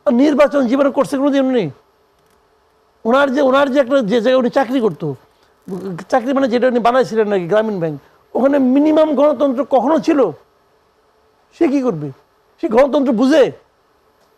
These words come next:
যা ইচ্ছা হয় তাই করে, কি বুঝে না বুঝে আল্লাহ জানে একমাত্র। কাজে সে বলতেছে, "ইতিহাসে শ্রেষ্ঠ নির্বাচন দেব।" শুনেন ভাই, এই লোক ভাই,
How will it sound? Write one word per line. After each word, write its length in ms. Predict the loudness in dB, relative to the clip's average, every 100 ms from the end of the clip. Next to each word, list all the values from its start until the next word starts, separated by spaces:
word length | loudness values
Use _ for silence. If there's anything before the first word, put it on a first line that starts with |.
| _ _ _ _ -8
যা 220 | 0 2
ইচ্ছা 300 | 2 0 0
হয় 80 | 0
তাই 240 | 2 0
করে, 200 | 2 0
কি 220 | 0 -4 -4
বুঝে 300 | -2 0 0
না 140 | 0
বুঝে 180 | 0 0
আল্লাহ 240 | 2 0
জানে 220 | -2 -4
একমাত্র। 340 | -6 -12 -20 -20 _ _ _ _
কাজে 260 | -2 0 0 -4 _ -10
সে 260 | 0 0
বলতেছে, 540 | 2 0 0 0 0 0
"ইতিহাসে 420 | 0 0 0 0
শ্রেষ্ঠ 240 | -2 -2
নির্বাচন 480 | -2 -2 -2 -4 -6
দেব।" 200 | -6 -10 -14 -20 -20 -2
শুনেন 240 | 0 2
ভাই, 140 | 2 0
এই 340 | 0 0 2
লোক 300 | 2 4 2 0
ভাই, 260 | 0 0